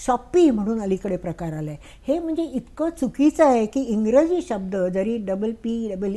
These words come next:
ई असला तरी त्याचा उच्चार Shop असाच आहे. Shopee असं कोणताही इंग्रज म्हणणार नाही.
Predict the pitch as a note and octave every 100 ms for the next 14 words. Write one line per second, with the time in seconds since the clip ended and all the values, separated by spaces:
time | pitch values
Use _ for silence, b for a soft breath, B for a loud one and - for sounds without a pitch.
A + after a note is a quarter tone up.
0 | - G#3+ F#3+ E3+ G3+ F#3+ D#3 B B B
1 | A3 C4+ A#3 A3 C4+ G3 - A3+ B3+ B3+
2 | - G#3+ G#3+ - - - - F#3 F3 G3+
3 | G3+ D#3 B B - G#3 F3+ - C#4+ C4+
4 | - A#3+ A3 F#3 E3+ G#3+ C4+ F#3+ F#3 G3
5 | G3 E3 D#3 D#3+ F#3 G3 D#3